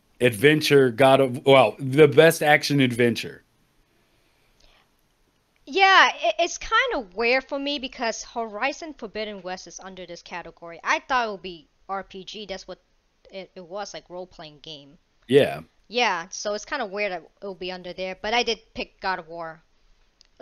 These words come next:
Speaker 2: No matter how whiny and bitchy my hate for it, eh, overall, I would say it does deserve for the best action adventure game. It
Speaker 1: Uh, you said God of War Ragnarok?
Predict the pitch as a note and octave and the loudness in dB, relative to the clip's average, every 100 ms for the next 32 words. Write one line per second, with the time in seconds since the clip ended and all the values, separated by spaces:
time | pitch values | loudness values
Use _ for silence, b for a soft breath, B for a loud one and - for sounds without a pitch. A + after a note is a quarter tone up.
0 | - _ C4 C4 D4+ D#4+ D#4 D#4+ C#4+ B3+ | -20 _ -18 -2 2 4 4 4 2 0
1 | B3+ B3+ B3 G3+ A3 A3+ A3+ A3+ A3 G3 | -2 -2 -6 -6 -4 -4 -6 -8 -8 -10
2 | F#3 G3+ - A3 G#3+ G3+ F#3 E3+ F#3 F#3 | -10 -8 -10 -12 -14 -12 -12 -12 -14 -14
3 | F#3+ F#3+ F#3+ - A2 B2+ A#2+ _ _ A#3 | -14 -12 -12 -14 -18 -18 -20 _ _ -10
4 | G#3+ G#3 G3 F#3+ - G3+ G3 - F#3 D#3+ | -8 -6 -6 -6 -8 -10 -10 -12 -12 -12
5 | - F#3+ - F3 - F3 D#3 D#3+ - E3+ | -14 -16 -14 -16 -16 -20 -18 -20 -20 -20
6 | D#3 D#3 D#3 D#3+ D#3+ - D#3 D3+ D3 D3+ | -20 -20 -18 -18 -20 -20 -20 -20 -20 -20
7 | C#3+ D3 D3+ D3+ _ _ _ _ _ _ | _ -20 _ _ _ _ _ _ _ _
8 | _ _ _ _ _ _ _ _ _ _ | _ _ _ _ _ _ _ _ _ _
9 | _ _ _ - _ _ A#2 G#2 G#2+ C3 | _ _ _ -20 _ _ 0 0 2 0
10 | C3 G2+ A#2+ A2+ G#2 A2+ G#2 A#2+ C3+ D3+ | 0 0 2 2 2 2 4 2 0 -4
11 | D#3 | -8